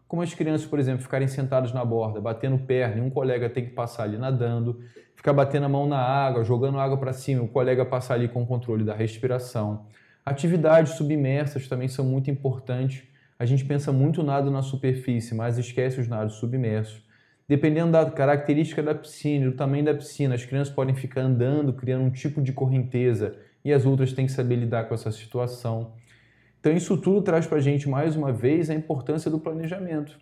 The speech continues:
A gente tem que saber o que que a gente vai ensinar pra cada nível de aprendizagem, pra que esse estímulo seja adequado.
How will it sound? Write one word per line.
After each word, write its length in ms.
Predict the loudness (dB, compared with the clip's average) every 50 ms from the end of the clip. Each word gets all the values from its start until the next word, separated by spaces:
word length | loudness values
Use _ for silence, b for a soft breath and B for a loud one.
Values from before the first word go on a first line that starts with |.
| _ _ _ 0
A 80 | 2
gente 240 | 4 4 4 2 2
tem 100 | 0 -2
que 60 | -2
saber 600 | 0 0 2 4 6 6 6 6 6 4 0 -4 -2
o 120 | 0 0
que 240 | 0 0 0 0 2
que 80 | 4 4
a 60 | 4
gente 240 | 4 2 0 0 0
vai 140 | 0 0 0
ensinar 480 | 0 -2 0 -2 0 0 0 0 -2
pra 180 | -2 -2 -2 -2
cada 340 | -2 0 0 2 2 2 0
nível 360 | 0 0 0 0 0 0 2
de 80 | 2
aprendizagem, 840 | 2 2 2 -2 -2 -2 -2 -2 -2 -2 0 0 0 0 -2 -2 -4
pra 160 | -4 -2 -4
que 120 | -2 -2 -4
esse 160 | -4 -4 -8
estímulo 400 | -8 -6 -4 -2 -2 0 0 -2
seja 340 | -2 -2 -2 -2 0 0 0
adequado. 600 | 0 -2 -4 -4 -4 -2 0 0 0 0 -2 -4